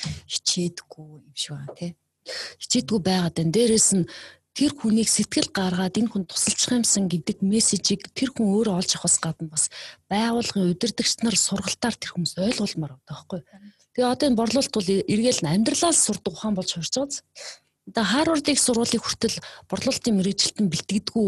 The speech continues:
Speaker 2: гэж шүмжлээд байгаа шүү дээ. Тэгэхээр энэ борлуулалтын ажилтан бол яг амьдралаа сургаж харах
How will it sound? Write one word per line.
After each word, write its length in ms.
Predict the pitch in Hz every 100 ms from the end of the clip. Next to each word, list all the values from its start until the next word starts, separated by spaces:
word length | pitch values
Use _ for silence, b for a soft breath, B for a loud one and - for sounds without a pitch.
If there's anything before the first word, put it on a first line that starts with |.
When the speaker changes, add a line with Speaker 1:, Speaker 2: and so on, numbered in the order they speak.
| 156
Speaker 2:
гэж 160 | - 151 - 127
шүмжлээд 420 | 208 202 - 208
байгаа 160 | 254 277
шүү 120 | -
дээ. 140 | - - 202 202 -
Тэгэхээр 240 | - 302 285 311
энэ 120 | 269
борлуулалтын 520 | 240 233 - - 247 208
ажилтан 320 | - - 220
бол 140 | 190 196
яг 80 |
амьдралаа 480 | 185 196 233 277 302
сургаж 340 | 277 185 214 -
харах 440 | 165 - - 160